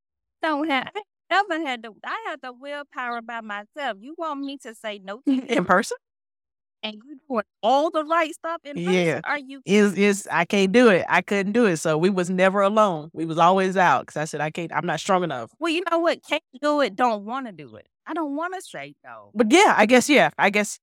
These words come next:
Speaker 2: I was saying the wrong words. I don't wanna say no. I know I'm not gonna say no.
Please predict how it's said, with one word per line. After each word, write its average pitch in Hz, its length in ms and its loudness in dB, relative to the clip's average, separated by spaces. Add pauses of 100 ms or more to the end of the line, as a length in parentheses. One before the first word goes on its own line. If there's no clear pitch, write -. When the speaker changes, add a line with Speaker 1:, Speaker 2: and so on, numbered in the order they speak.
(140)
Speaker 2:
I 170 140 4
was 175 180 -2
saying 190 180 0
the 170 60 2
wrong 170 320 4
words. 156 300 0
I 170 100 4
don't 175 100 2
wanna 202 220 2
say 147 160 -8
no. 131 160 -6
I 147 100 2
know 196 200 6
I'm 220 120 8
not 143 160 0
gonna 139 180 -6
say 131 200 -8
no. 82 260 -10